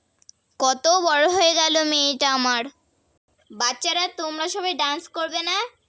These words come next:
ডিজে চালাবো না নাকি? আঙ্কেল,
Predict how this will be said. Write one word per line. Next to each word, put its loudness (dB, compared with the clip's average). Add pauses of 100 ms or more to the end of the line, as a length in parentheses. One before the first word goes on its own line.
(140)
ডিজে -4
চালাবো -2
না -2
নাকি? -4 (760)
আঙ্কেল, -2